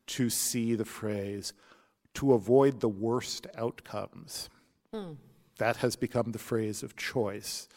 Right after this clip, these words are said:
Speaker 1: Um, that's progress, right?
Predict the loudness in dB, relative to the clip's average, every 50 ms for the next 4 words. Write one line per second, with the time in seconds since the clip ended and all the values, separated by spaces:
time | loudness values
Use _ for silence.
0 | -20 -20 -20 -20 -20 -20 -20 -20 _ _ -2 0 0 0 -2 -4 -6 -10 -16 _
1 | _ _ 0 2 2 2 -2 -2 2 4 4 4 2 -2 -6 -6 -8 -10 -10 -12
2 | _ _ _ _ _ _ _ _ _ _ _ _ 2 4 4 4 2